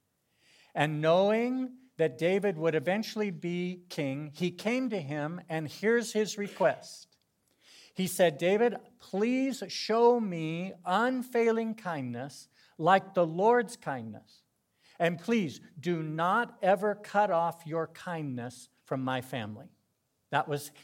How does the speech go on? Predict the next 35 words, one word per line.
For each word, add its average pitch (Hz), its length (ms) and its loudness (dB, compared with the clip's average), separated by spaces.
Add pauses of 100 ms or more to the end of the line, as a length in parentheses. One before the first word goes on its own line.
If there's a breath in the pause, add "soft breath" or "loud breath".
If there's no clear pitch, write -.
his 151 300 -2
request 160 520 -4
to 147 100 -8
his 139 180 -6
friend, 127 340 -4 (320)
and 123 200 -6
David 135 420 0
agreed. 170 480 -6 (1120 soft breath)
Now, 160 140 4
fast 220 420 -2
forward 190 400 2
any 180 240 -6
number 175 680 -2
of 160 200 -2
years. 156 560 -6 (840 soft breath)
You 165 120 0
can 220 180 0
imagine 180 600 0
that 165 140 0
it 151 120 -2
would 156 200 -2
be 156 160 -2
understandable 156 1040 -2
if 185 220 -4
David 170 300 -2
had 185 220 0
forgotten, 196 840 -2
for 131 220 -8
example, 107 580 -14 (480)
that 131 140 -4
he 151 140 -8
had 123 180 -2
made 123 380 -2
that 117 280 -4
promise, 113 560 -10